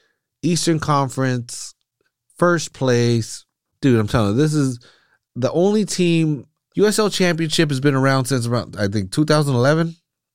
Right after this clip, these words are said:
So it hasn't been around that long. But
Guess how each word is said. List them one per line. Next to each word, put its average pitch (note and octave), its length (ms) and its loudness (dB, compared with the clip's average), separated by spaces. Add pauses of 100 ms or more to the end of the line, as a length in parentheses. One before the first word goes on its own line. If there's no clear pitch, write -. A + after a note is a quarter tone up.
(160)
So B2 140 0
it E3 40 4
hasn't D#3+ 220 2
been D#3 100 2
around C3 240 2
that A2+ 200 4
long. F#2 540 -2 (420)
But B2 440 0